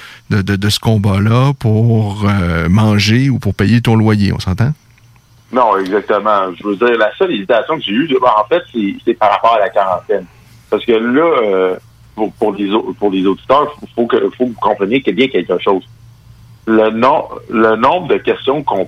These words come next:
Speaker 2: pose par rapport à la quarantaine, est-ce que tu vas être en contact avec d'autres personnes ? Est-ce qu'il y a moyen d'être vraiment isolé ?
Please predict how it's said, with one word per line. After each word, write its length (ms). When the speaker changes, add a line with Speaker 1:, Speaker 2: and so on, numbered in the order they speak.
Speaker 2:
pose 360
par 120
rapport 360
à 60
la 120
quarantaine, 640
est-ce 160
que 80
tu 220
vas 80
être 120
en 60
contact 420
avec 280
d'autres 160
personnes ? 360
Est-ce 160
qu'il 140
y 40
a 40
moyen 300
d'être 220
vraiment 420
isolé ? 600